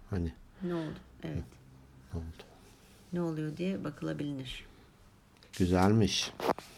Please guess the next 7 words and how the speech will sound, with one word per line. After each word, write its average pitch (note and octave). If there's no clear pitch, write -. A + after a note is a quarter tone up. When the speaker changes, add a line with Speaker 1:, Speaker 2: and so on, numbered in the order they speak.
Speaker 2:
Evet, -
ben F3
hep F#3
kızıma F#3
onu D#3+
söylüyorum C#3+
ama F#3+